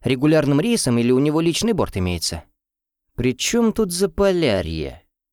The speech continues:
Бажена наградила Марка холодной улыбкой.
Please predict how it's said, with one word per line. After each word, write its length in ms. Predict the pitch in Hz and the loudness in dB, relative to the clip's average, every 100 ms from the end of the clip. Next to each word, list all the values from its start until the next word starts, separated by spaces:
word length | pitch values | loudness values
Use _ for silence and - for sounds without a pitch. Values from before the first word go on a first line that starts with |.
| _ - | _ -10
Бажена 640 | 104 120 113 95 120 127 | 0 2 2 2 0 2
наградила 560 | 120 117 117 117 117 117 | 2 2 2 2 2 2
Марка 360 | 110 117 113 - | 2 2 0 -4
холодной 420 | - 107 101 110 | -2 0 0 0
улыбкой. 520 | 101 87 - 82 80 | 0 -2 -4 -8 -8